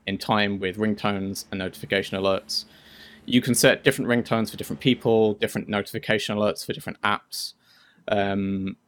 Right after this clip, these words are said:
and the idea is, it means when you have your phone face down, you might see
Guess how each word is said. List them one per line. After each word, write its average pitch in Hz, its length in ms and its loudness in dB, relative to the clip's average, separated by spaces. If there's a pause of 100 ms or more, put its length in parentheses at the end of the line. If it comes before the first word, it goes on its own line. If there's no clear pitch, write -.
(140)
and 101 200 0
the 113 100 4
idea 139 500 8
is, 123 600 4
it 107 100 4
means 107 200 0
when 110 100 2
you 101 80 2
have 110 120 -10
your 107 80 -4
phone 143 240 4
face 110 280 2
down, 98 500 0 (300)
you 110 140 0
might 117 260 8
see 113 340 4